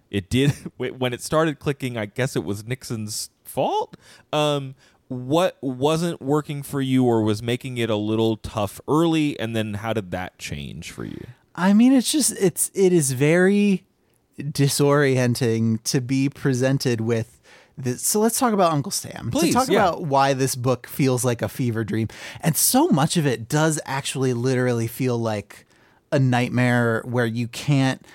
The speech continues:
Speaker 2: but, like, one of those low-key nightmares where you can't, like, you're trying really hard to leave the house, but it feels like you're stuck in molasses and you just can't get
Speaker 1: Love it. Yes.
Speaker 2: stuff
Speaker 1: Excellent.
Speaker 2: going. It, it, so much of the book just feels like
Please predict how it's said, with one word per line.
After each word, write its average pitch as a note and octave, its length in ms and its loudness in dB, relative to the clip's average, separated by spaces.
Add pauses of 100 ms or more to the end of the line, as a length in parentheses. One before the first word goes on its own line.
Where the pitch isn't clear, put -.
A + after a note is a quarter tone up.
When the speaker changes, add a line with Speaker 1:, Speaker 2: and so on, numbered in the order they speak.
Speaker 2:
but, F3+ 80 2
like, F#3 160 4
one G3+ 140 4
of A3+ 60 6
those F#3+ 180 4
low-key D3 580 2
nightmares E3+ 640 2
where C3+ 320 4
you B2+ 220 0
can't, C#3 420 0
like, B2+ 360 -4 (280)
you're C3 100 -4
trying E3 420 2
really C3+ 300 2
hard C3 320 2
to C3+ 140 2
leave C3 380 0
the C3+ 80 2
house, A2+ 400 0
but B2 160 0
it G#2+ 100 -2
feels C3 220 0
like B2+ 100 0
you're A#2 100 0
stuck - 320 -2
in B2+ 80 2
molasses A2+ 560 0
and A2+ 100 2
you G#2+ 60 0
just A2+ 160 -4
can't G#2+ 320 -6
get A2+ 380 -2
Speaker 1:
Love A#2+ 240 2
it. F2+ 220 -4
Yes. G#2+ 300 0
Speaker 2:
stuff B2 240 2
Speaker 1:
Excellent. A#2 280 0
Speaker 2:
going. C3 280 2
It, C3+ 200 0
it, D3+ 180 -4
so G3 360 2
much F#3+ 260 4
of E3 80 0
the C3+ 80 -2
book C#3+ 220 -2
just - 180 -6
feels D3 240 0
like B2 160 0